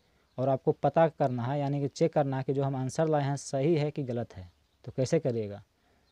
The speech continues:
तो देखिए यहाँ पे प्रश्न कह रहा है कि दो संख्याओं का योगफल पचास है, तो आप दो संख्या निकाल के लाए, एक पैंतीस लाए हैं और एक कितना लाए हैं, पन्द्रह लाए हैं,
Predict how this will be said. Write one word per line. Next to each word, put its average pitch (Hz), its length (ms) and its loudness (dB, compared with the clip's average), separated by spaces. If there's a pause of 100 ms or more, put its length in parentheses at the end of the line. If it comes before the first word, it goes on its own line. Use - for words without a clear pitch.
(120)
तो 120 40 -6
देखिए 131 240 0
यहाँ 113 240 -2
पे 95 120 -12 (540)
प्रश्न 147 320 0
कह 143 180 4
रहा 147 120 4
है 147 80 4
कि 143 140 -4
दो 143 200 2
संख्याओं 143 540 -2
का 139 120 0
योगफल 139 460 0 (220)
पचास 101 520 -8
है, 107 120 -14 (760)
तो 123 200 -2
आप 135 180 -2
दो 139 200 4
संख्या 147 340 0
निकाल 147 280 2
के 139 100 -4
लाए, 107 260 -2
एक 117 160 -6
पैंतीस 127 400 -4
लाए 143 200 2
हैं 143 100 0
और 143 80 -2
एक 143 80 -4
कितना 156 220 -4
लाए 139 180 0
हैं, 104 240 -10
पन्द्रह 127 240 -4
लाए 131 200 -2
हैं, 120 200 -10